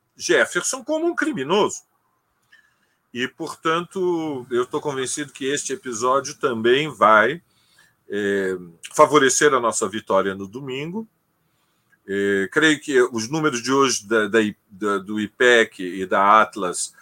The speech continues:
são positivos, eles, é, embora com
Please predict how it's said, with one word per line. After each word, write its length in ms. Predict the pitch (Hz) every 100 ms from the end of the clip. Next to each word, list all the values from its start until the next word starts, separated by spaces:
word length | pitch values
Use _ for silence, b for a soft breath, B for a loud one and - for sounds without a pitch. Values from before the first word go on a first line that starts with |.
| b b b
são 380 | - - 160 233
positivos, 840 | 165 120 113 - 113 151 190 139
eles, 300 | 123 117 107 113 -
é, 500 | 104 101 98 95 92 87 _ -
embora 320 | 107 147 143
com 220 | 143 127